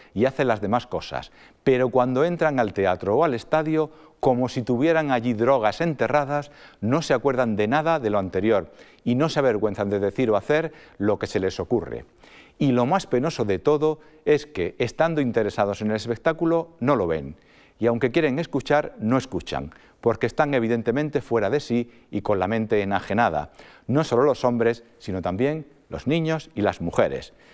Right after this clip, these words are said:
Pero cuando entráis en el estadio, ¿quién podría describir los gritos que allí se oyen,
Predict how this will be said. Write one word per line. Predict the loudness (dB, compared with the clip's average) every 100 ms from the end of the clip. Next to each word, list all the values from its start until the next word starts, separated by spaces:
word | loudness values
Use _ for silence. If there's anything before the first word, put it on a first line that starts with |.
| -20 -20 _
Pero | 2 4
cuando | 2 2
entráis | 2 2 0
en | 2
el | 0
estadio, | 2 0 2 2 0 -4 -20 _
¿quién | 0 0
podría | 0 0 2 2
describir | 0 -2 0 0 -2 -8 -8
los | 0 2 0
gritos | 0 -2 2 -2 0
que | -2
allí | -2
se | 0 2
oyen, | 2 0 -4